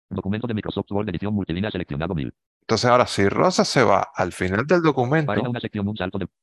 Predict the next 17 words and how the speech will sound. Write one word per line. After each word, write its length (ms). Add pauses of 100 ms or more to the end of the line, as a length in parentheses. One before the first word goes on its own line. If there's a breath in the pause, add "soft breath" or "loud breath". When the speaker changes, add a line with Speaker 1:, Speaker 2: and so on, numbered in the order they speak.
(100)
Speaker 2:
a 140
esta 220
línea, 400
vamos 300
a 60
ver 100
si 80
N 120
V 140
D 140
A 40
le, 200
le 140
anuncia 420
que 140
hay 80
comentarios. 560